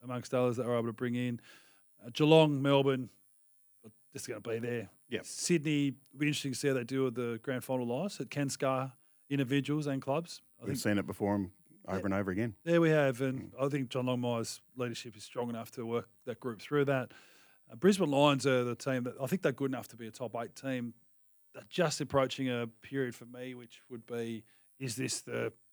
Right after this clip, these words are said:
Speaker 1: the last possibility this group could go through to
Speaker 2: Is
Speaker 1: be
Speaker 2: it make or break for them this year, you think?
Speaker 1: I, I've never defined it like that because of the unknown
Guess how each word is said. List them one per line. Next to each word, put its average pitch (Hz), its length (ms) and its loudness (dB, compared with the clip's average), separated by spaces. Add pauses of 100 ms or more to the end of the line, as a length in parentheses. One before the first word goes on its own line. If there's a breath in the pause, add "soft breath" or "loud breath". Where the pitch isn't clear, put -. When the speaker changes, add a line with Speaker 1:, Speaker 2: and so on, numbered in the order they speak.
(120)
Speaker 1:
the 107 60 -20
last 117 280 -6
possibility 120 520 -6
this 120 180 -10
group 127 300 -4
could 113 200 -12
go 113 180 -2
through 117 320 -4
to 110 320 -6 (340)
Speaker 2:
Is 131 80 0
Speaker 1:
be 139 60 8
Speaker 2:
it 123 40 8
make 127 240 8
or 101 60 6
break 107 280 8
for 110 100 0
them 101 180 4
this 95 200 0
year, 101 100 0
you 95 80 -2
think? - 280 -6 (160)
Speaker 1:
I, 185 80 -4 (920)
I've 151 80 -6
never 165 220 8
defined 131 500 2
it 131 40 4
like 120 200 2
that 135 280 4
because 127 280 -2
of - 340 -6 (840)
the 135 120 0
unknown 123 420 -2